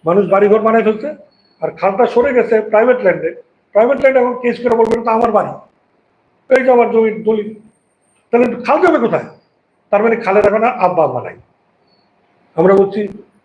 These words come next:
এগুলো যদি নিরীক্ষণ না করেন, এগুলো যদি নীতিমালা আইনকে যথাযথ না করেন, আমরা খাল উদ্ধার করতে পারবো না। দুই, অবশ্য অবশ্যই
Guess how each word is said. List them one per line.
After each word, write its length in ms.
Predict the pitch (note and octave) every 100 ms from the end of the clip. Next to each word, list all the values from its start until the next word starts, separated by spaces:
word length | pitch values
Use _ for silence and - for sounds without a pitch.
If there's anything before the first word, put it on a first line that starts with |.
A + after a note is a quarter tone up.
| -
এগুলো 280 | E3 G3
যদি 220 | G3+ G3 G3
নিরীক্ষণ 460 | E3 F3 E3+ F#3+
না 220 | E3 D3+
করেন, 360 | D#3 - - A#2+ _ _ _ _ -
এগুলো 220 | D3 F3
যদি 220 | F#3+ F#3+
নীতিমালা 600 | F#3 F#3+ F#3+ F3+ D3+ C#3 - _
আইনকে 380 | D3+ F#3 F#3+ F#3
যথাযথ 400 | E3+ F3 G3 G3
না 180 | G#3 A3
করেন, 220 | G3 E3+ - - _
আমরা 400 | - E3 F#3 A3
খাল 340 | A#3 G3 F3+ G3+
উদ্ধার 320 | F#3 C#3+ G3+
করতে 360 | G3 G3+ F3+ F#3
পারবো 360 | - A3 A#3
না। 280 | F#3+ C#3+ - - _ _ _ _ _ _ _ _ _ _ _ _ _ _ -
দুই, 480 | C#3+ A3+ C4+ C4+ - - - _ _ _ -
অবশ্য 360 | A3 C4 -
অবশ্যই 580 | A3 G3 - E3+ E3 -